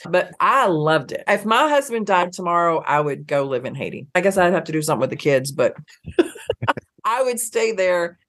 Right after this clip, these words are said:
full time because it opens your eyes. You, we're so deceived in America, and we're so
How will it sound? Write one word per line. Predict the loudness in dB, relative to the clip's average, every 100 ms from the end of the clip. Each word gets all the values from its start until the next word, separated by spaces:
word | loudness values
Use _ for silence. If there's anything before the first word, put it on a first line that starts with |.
| -6
full | -4
time | 0 0 2
because | 0 -4 -4 0 2 2 2 0 -2
it | -8 0
opens | 0 2 -2 -2
your | -6 0
eyes. | 2 2 0 -4 -4 -6 -8 _ _ _ _ _ _ _ _ _ _
You, | -4 0 2 2 0 -2 -8 _ _ _ -6
we're | -2 0
so | 0 0 0 2 4 2 0 -6
deceived | 0 0 2 0 0 2 2 0 -2
in | -4
America, | -2 -2 -2 -6 -12 -16 _ _ _ _ _ _ 0
and | 2
we're | 4
so | 2 2